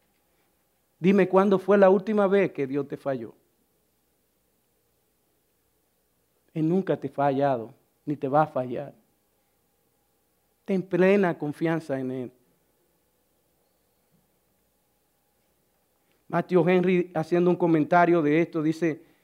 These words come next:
comenta la oración de David, "No sea yo avergonzado de esta confianza que he puesto en ti, que no me muevan de ella." Eso dice Matthew Henry, haciendo un comentario acerca de esta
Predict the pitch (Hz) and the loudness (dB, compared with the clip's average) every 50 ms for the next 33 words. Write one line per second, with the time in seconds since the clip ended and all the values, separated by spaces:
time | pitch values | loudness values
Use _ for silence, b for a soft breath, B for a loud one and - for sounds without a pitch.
0 | b b b - 180 175 175 190 208 233 240 240 - 247 233 214 196 185 190 190 | b b b 0 2 4 4 6 6 4 4 4 6 6 8 8 8 8 6 6
1 | 180 170 175 185 190 190 180 185 175 160 151 143 151 165 160 156 151 170 202 202 | 4 2 2 0 0 2 2 4 4 4 4 4 4 2 2 4 4 2 2 0
2 | - - 233 233 240 240 240 240 - - _ _ _ 160 185 214 226 220 208 214 | 2 4 4 6 6 6 4 2 -2 -10 _ _ _ 2 6 8 8 8 8 6
3 | 190 165 170 165 160 165 - 202 196 185 165 131 113 92 - _ _ _ _ _ | 4 4 2 0 -2 0 4 6 6 6 6 4 0 -4 -12 _ _ _ _ _
4 | _ _ _ _ _ _ _ _ _ _ _ _ _ _ _ _ _ _ _ _ | _ _ _ _ _ _ _ _ _ _ _ _ _ _ _ _ _ _ _ _
5 | _ _ _ 151 175 175 190 214 262 311 294 285 262 262 262 247 233 - - 226 | _ _ _ 2 4 6 8 8 8 6 6 4 4 6 6 4 4 4 4 6
6 | 233 233 226 208 - 202 190 190 - 196 208 202 - - 214 220 214 - 214 190 | 6 6 6 6 6 4 4 6 6 6 4 4 4 4 4 4 4 4 4 4
7 | 180 180 180 - 220 220 214 185 165 156 165 180 - _ _ _ _ _ _ - | 4 2 0 0 0 2 2 2 2 0 0 -2 -6 _ _ _ _ _ _ -2
8 | - 175 175 185 190 202 202 202 190 190 185 185 202 220 220 180 160 165 160 156 | 2 4 4 4 6 6 6 6 6 6 6 8 8 8 8 6 6 4 2 2
9 | 151 151 156 151 165 165 156 135 117 110 92 - _ _ _ _ _ - 143 - | 2 2 2 2 4 2 2 2 0 -4 -6 -10 _ _ _ _ _ -10 -8 -4
10 | 185 175 170 180 - 180 156 156 156 151 - 135 131 - 110 110 104 - - - | -2 -2 -2 -2 0 0 0 0 -2 -2 -6 -8 -12 -10 -12 -14 -14 -18 -20 -20
11 | _ _ _ _ _ _ _ _ _ _ _ _ - 139 - 151 151 151 151 143 | _ _ _ _ _ _ _ _ _ _ _ _ -20 -12 -6 -4 -2 -2 -2 -2
12 | 151 151 143 139 135 131 - 160 151 139 139 131 123 - 139 127 - 131 123 113 | -2 -2 -2 -2 -2 -2 0 0 0 0 -2 -4 -6 -8 -10 -10 -8 -6 -6 -6
13 | 110 113 113 - - - - | -6 -8 -10 -12 -14 -16 -16